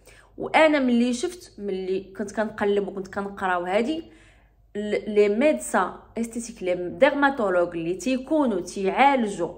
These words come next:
المشاكل ديال البقع، تصبغات، الميلازما في البشره،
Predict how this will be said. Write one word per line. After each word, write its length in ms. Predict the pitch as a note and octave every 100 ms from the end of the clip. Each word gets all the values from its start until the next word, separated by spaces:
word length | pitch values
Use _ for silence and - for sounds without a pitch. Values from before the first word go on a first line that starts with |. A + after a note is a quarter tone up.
| - -
المشاكل 1160 | F#3 F#3 F3+ F3+ F#3 F3+ G3 C4+ A#3+ A#3+ G3+ F3
ديال 240 | E3+ F3+
البقع، 720 | F3 E3 B3+ - C4 D#3+ -
تصبغات، 920 | - F3 B3 G#3+ C#4+ B3 A#3 F3+ F3 - -
الميلازما 800 | F#3 A3 C4 A#3 G3+ F#3 E3+ -
في 80 | -
البشره، 580 | D4 A#3 A3+ E3+ F3+